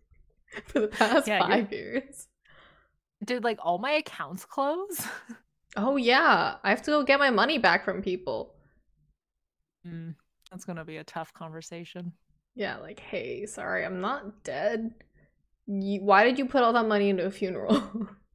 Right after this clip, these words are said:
Speaker 2: <laughs> I specifically said I wanted to be cremated. <laughs>
Speaker 1: <laughs> Um,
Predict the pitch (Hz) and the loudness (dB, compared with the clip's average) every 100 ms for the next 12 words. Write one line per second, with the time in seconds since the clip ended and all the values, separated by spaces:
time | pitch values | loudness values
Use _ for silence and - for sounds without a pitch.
0 | - 190 208 208 214 208 208 233 196 - | -14 0 2 2 0 -4 -2 -4 -4 -8
1 | - 226 196 - - 180 220 262 294 262 | -12 -4 -4 -2 -4 -2 0 0 0 -2
2 | 226 233 196 170 180 185 185 170 190 190 | 6 6 6 4 4 0 -2 -4 -2 -2
3 | 156 180 180 220 196 240 277 262 240 294 | -2 0 4 6 8 10 10 10 6 4
4 | 453 392 _ _ _ - - - - _ | 4 2 _ _ _ -14 -14 -14 -20 _
5 | _ _ _ _ _ _ _ _ _ - | _ _ _ _ _ _ _ _ _ -6
6 | 185 175 196 208 | -6 -6 -10 -14